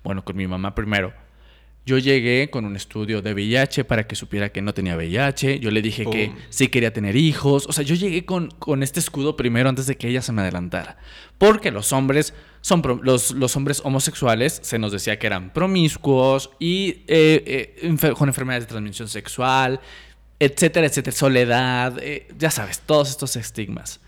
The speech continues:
Speaker 2: Sí.
Speaker 1: Hablemos un poquito de los estigmas alrededor de, del ser homosexual y cómo tenemos que irlos desestimando también.
Speaker 2: Pues, mira, la verdad es que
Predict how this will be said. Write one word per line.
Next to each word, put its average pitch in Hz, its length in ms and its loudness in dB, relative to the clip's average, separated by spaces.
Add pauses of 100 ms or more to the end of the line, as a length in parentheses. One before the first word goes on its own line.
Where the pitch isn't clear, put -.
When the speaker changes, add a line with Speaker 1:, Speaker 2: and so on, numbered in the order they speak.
Speaker 2:
Sí. 120 280 -6 (120)
Speaker 1:
Hablemos 202 380 4
un 214 80 0
poquito 185 380 -2
de 185 60 4
los 151 160 0
estigmas 117 720 -4
alrededor 110 560 0
de, 123 180 0
del 113 320 -4
ser 139 280 0
homosexual 107 840 -4
y - 80 -6
cómo 131 240 -4
tenemos 117 400 0
que - 480 -2 (160)
irlos 104 520 2
desestimando 92 600 -6
también. 85 340 -12 (1200)
Speaker 2:
Pues, 156 300 -6 (100)
mira, 117 260 -16 (200)
la 120 160 -6
verdad 139 340 -8
es 156 160 -12
que - 480 -6